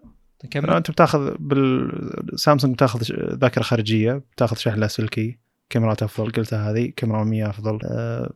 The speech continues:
Speaker 2: خدمات ما بعد الش-، الشراء يعني، أو خدمات ما، ما بعد البيع أقصد. آه،
Speaker 1: مم.
Speaker 2: وبس، شحن لاسلكي عكسي، شحن لاسلكي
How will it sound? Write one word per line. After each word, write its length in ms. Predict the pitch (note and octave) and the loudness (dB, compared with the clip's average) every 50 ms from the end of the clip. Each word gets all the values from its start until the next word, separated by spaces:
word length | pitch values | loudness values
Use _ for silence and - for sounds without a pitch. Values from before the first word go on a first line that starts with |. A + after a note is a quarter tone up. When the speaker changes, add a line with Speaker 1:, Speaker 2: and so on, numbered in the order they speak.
| _ | _
Speaker 2:
خدمات 360 | - - A#2+ A2+ A#2 A2 - - | -2 -2 0 2 2 2 2 2
ما 60 | G#2 | -2
بعد 140 | G#2 G2+ G#2+ | -2 -2 -2
الش-، 180 | G#2 - - | -2 -2 -2
الشراء 640 | - B1+ - - - A#2 - - A#2+ A2+ A2+ G#2+ G2+ | -2 -2 -2 -4 -4 -6 -4 -4 -2 0 0 0 0
يعني، 320 | G#2 G#2 G#2+ A#2 C#3 C#3+ | 0 -2 -2 -4 -4 -4
أو 40 | - | -4
خدمات 380 | A#2 - A2+ G#2+ A2 G#2+ - - | -6 -6 -6 -4 -6 -4 -4 -4
ما، 140 | A2 G#2+ A#2+ D#3+ - _ - | -6 -6 -6 -12 -20 _ -4
ما 80 | - A#2 | -2 0
بعد 180 | A2 A2 G#2 G#2+ | 0 0 0 0
البيع 360 | A2 G#2 A2+ A2+ G#2+ G2+ G#2+ | 0 2 2 0 0 0 -4
أقصد. 280 | A2+ - - B2+ B2+ C3 | -6 -6 -6 -8 -6 -4
آه، 640 | A#2+ A#2 A2+ A2+ A2 A2 A2 A2 A2 A2 A2 A2 | -2 -2 0 0 0 0 0 0 0 0 0 -2
Speaker 1:
مم. 60 | A2+ | -2
Speaker 2:
وبس، 760 | C#3+ C3+ C3 B2+ C3 B2+ A#2+ C#3 E3+ E3 D#3+ D#3 - - - _ | -4 -4 -6 -6 -6 -6 -8 -10 -10 -6 -6 -6 -6 -8 -14 _
شحن 220 | - - - C3+ C3+ | -6 -2 0 2 2
لاسلكي 380 | C3+ A#2 - D3 B2 C3 C3 | 0 0 0 -2 0 0 2
عكسي، 400 | B2+ B2+ B2 - - - B2+ B2 | 2 2 0 -2 -2 -4 -2 -2
شحن 200 | A#2 - A2 G2+ | -2 -2 -2 -2
لاسلكي 420 | G2+ G#2+ G2+ - B2 A2+ - - | -2 -4 -4 -6 -8 -10 -8 -8